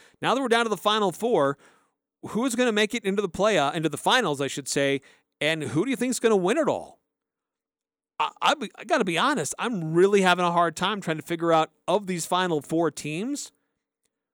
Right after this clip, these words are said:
which team will host the, the, the trophy at the end. I don't know.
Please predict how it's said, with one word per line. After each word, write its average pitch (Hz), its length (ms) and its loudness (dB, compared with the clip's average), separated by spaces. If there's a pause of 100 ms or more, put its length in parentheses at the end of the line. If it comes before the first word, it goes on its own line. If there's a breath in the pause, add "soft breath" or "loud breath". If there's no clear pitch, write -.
(240)
which 233 320 -2
team 226 380 -4
will 165 440 0
host 180 400 0
the, 160 240 -4 (280)
the, 143 240 -4
the 147 100 -6
trophy 180 440 0
at 127 80 -4
the 113 180 -8
end. 85 300 -16 (1700)
I 240 220 -4
don't 180 180 -2
know. 226 460 -4